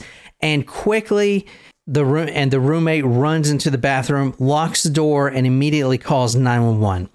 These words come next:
That move that he did, that calling a nine one one so quickly, got the police dispatched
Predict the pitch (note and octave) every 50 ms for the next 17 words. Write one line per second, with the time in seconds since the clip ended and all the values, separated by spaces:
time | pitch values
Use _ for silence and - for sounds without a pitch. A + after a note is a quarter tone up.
0 | - - - - - _ _ - G3 C#3 D#3 E3+ G3 G#3+ E3+ E3+ F3+ F#3 G3+ G#3
1 | G#3 G3 F3 D3+ D#3 C#3+ C#3 D3+ F3+ F#3+ E3 D3+ E3 D#3 D3 C3 B2+ C#3+ D#3 C#3+
2 | - - E3+ E3 E3+ E3 D#3+ D3+ C#3+ C3 B2+ C3+ C#3 C#3+ C#3+ C#3+ C#3+ C3+ C3+ C#3
3 | C#3 C#3 C3 A#2+ A#2 - - - D#3+ E3+ E3+ E3+ - - G3 G3 F#3 - - C3
4 | A2 G#2+ G#2+ G2 - - - - _ _ - D#3+ D3 D3+ D3+ - D#3+ - - -
5 | E3 D3+ D3+ E3 E3+ F3 F3 D#3 - - - - - - - - - _ _ _
6 | _ _ _ _ _ _ _ _ _ _ - B2+ G#2+ - - D#3 F3 G3 - -
7 | - - D3+ C#3 A#2+ A2 A2 G#2 - - - - -